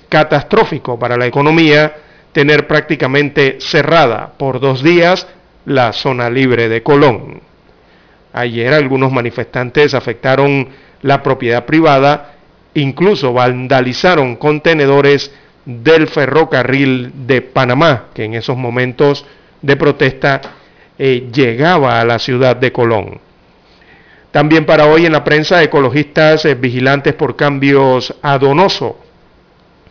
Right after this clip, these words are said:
Un tema que tiene que ver con los recursos naturales. Isaías Ramos, biólogo del Centro de Incidencia Ambiental, informó que estarán vigilantes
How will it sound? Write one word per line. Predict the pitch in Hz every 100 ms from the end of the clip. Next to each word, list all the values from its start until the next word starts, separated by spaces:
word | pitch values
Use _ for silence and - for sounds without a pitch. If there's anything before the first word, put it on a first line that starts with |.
| - - _ -
Un | 123
tema | 135 139
que | 123
tiene | 131 131
que | 127
ver | 127
con | 143
los | 127
recursos | 120 135 123 135
naturales. | 127 131 147 160 165 170 - - - - - - _
Isaías | - 147 160 180 220 196
Ramos, | 175 170 156 170 160
biólogo | 135 151 156 151 131
del | 131
Centro | 117 160 156 151 143
de |
Incidencia | 120 127 131 139 151
Ambiental, | 135 123 120 117 147
informó | 160 151 123 123 131
que | 143
estarán | 123 - 120 135
vigilantes | 139 120 127 127 131 127 160 165